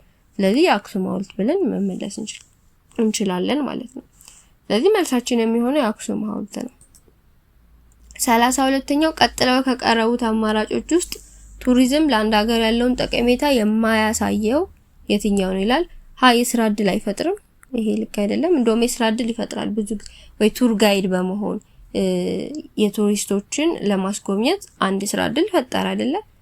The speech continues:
እ፣ ከዛ ደግሞ እዚህ ቱሪስቶች ሲመጡ የተለያዩ ቦታ ይገባሉ አይደል? ምግብ ለመብላት ወይ ሆቴል። እነሱን ስንከፍትም ለቱሪስቶች አላማ ተደርገው ሲከፈቱ ሌላ የስራ እድል ፈጠረ። ስለዚህ ይሄ ልክ አይደለም።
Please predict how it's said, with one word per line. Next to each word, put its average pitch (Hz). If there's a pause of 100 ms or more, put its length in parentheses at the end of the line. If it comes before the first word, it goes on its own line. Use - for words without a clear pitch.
(600)
እ፣ 220 (120)
ከዛ 220 (100)
ደግሞ 226
እዚህ 214
ቱሪስቶች 220
ሲመጡ 220
የተለያዩ 262
ቦታ 226
ይገባሉ 254
አይደል? 247
ምግብ 214
ለመብላት 202
ወይ 190
ሆቴል። 208 (460)
እነሱን 220
ስንከፍትም 226
ለቱሪስቶች 220
አላማ 196
ተደርገው 202
ሲከፈቱ 220 (140)
ሌላ 240
የስራ 196
እድል 220
ፈጠረ። -
ስለዚህ 208
ይሄ 302
ልክ 277
አይደለም። -